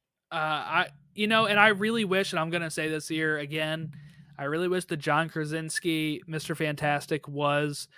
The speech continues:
the Mister Fantastic from the two thousand five films. I think that would have hit a lot better than just, like, "Oh, we did a fun fan cast thing." Like, it would have been really cool to have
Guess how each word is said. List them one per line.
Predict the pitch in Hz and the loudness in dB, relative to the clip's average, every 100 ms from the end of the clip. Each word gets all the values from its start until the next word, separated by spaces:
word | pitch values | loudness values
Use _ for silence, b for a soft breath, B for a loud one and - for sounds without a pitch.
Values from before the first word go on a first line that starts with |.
| b b | b b
the | - | -8
Mister | 139 147 - | -4 -4 -4
Fantastic | 151 160 156 151 156 170 - | 0 0 2 0 0 -2 -4
from | 156 147 - | -6 -6 -10
the | 147 | -4
two | 156 | -4
thousand | 147 147 147 151 | 0 0 0 -2
five | 151 143 143 | 0 2 0
films. | 156 147 151 147 - | -2 -4 -4 -6 -10
I | 139 | -8
think | 156 147 | -6 -2
that | 151 160 | -2 0
would | 151 | -2
have | 135 | -2
hit | - 156 143 _ _ _ _ _ _ _ - | -6 -4 -4 _ _ _ _ _ _ _ -4
a | |
lot | 147 156 156 | 4 4 4
better | 151 151 170 180 | 0 4 4 2
than | 156 143 | 0 -2
just, | 151 - - _ _ _ - | -4 -4 -8 _ _ _ -6
like, | 156 139 - | -2 -2 0
"Oh, | 254 262 | 4 4
we | 180 | 4
did | 180 208 | 4 2
a | |
fun | - 208 196 | 4 2 2
fan | - 175 180 180 | 0 0 0 -2
cast | 170 143 135 - | 0 0 -2 -8
thing." | - 143 123 117 - | -6 -6 -6 -14 -6
Like, | 151 147 - b b b b _ - | -2 -2 -4 b b b b _ -4
it | 165 | 0
would | 180 | 2
have | 180 | 2
been | 180 | 0
really | 165 170 170 | 0 0 0
cool | 151 175 | 2 2
to | 151 | 2
have | 151 156 139 - | 2 2 0 -12